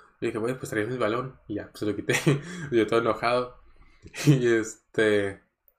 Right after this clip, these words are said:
y el güey de que, "Ah, mi piernita". <laughs> Y es, y es como que se notaba mucho la diferencia de las personas. Luego, este, en Cuernavaca, ah,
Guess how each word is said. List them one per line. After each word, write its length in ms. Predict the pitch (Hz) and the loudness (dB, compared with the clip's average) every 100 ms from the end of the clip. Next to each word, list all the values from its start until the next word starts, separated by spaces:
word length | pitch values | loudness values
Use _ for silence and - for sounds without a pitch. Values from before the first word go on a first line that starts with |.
| _ | _
y 100 | 117 | -2
el 60 | 113 | 2
güey 120 | 110 | 2
de 60 | 113 | 2
que, 160 | - - | -4 -6
"Ah, 260 | - 180 | -4 2
mi 140 | 175 143 | 2 4
piernita". 540 | 127 135 160 151 139 | 4 4 0 0 2
<laughs> 560 | 151 139 - 165 147 143 - - - - - | 4 4 4 4 4 0 -16 -18 -18 -18 -12
Y 480 | 160 127 117 113 110 | -8 -6 -2 0 0
es, 260 | 107 101 _ _ - | 0 -4 _ _ -12
y 120 | 123 | -6
es 100 | 117 | -4
como 220 | - 131 131 | -2 -2 -2
que 260 | 117 107 | -2 -2
se 100 | 101 | -2
notaba 240 | 117 113 117 | -2 -2 -2
mucho 220 | 123 139 | -2 0
la 80 | 135 | 2
diferencia 320 | 113 107 110 | 0 -2 -2
de 60 | 120 | -4
las 120 | 113 | -4
personas. 600 | 104 95 104 98 92 _ _ _ _ _ _ _ _ _ - | -6 -4 -4 -6 -10 _ _ _ _ _ _ _ _ _ -2
Luego, 440 | 110 110 120 117 107 - - | 2 2 4 2 2 -2 -10
este, 480 | 127 110 98 - - | -4 -4 -4 -10 -8
en 140 | 104 101 | -6 -2
Cuernavaca, 600 | 117 110 117 120 131 127 | -2 0 0 0 -4 -2
ah, 160 | 120 | -6